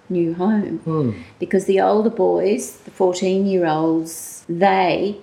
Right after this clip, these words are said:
Speaker 1: helped in the construction. Obregon,
Speaker 2: Mm.
Speaker 1: who was the builder,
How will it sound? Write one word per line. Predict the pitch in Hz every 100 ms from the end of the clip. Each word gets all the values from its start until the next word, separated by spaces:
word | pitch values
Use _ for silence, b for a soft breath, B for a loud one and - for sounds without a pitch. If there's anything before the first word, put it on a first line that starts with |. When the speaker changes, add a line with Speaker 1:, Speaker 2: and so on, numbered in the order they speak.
| -
Speaker 1:
helped | - 208 180 - - - _
in | 180 170
the |
construction. | 165 165 160 - 175 - - 151 - b b b _ _ _ - - -
Obregon, | 185 190 190 175 165 -
Speaker 2:
Mm. | -
Speaker 1:
who | 185 165
was | 165 160
the | -
builder, | 156 175 180 170 - -